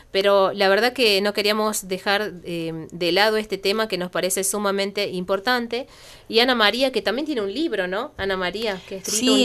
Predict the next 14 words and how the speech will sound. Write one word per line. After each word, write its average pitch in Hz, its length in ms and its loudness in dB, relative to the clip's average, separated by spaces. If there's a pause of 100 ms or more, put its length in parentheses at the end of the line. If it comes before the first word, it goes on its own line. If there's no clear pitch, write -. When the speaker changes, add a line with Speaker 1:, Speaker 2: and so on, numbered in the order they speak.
Speaker 1:
libro 185 220 0
usted. 180 220 -4
Speaker 2:
sí, 240 180 0
sí, 233 180 2
ahora 247 340 6
el 185 380 2
treinta 233 480 2
de 175 580 -2
septiembre, 214 640 0
que 190 100 -4
es 190 60 -2
el 180 60 -6
Día 202 120 0
Internacional, 247 880 0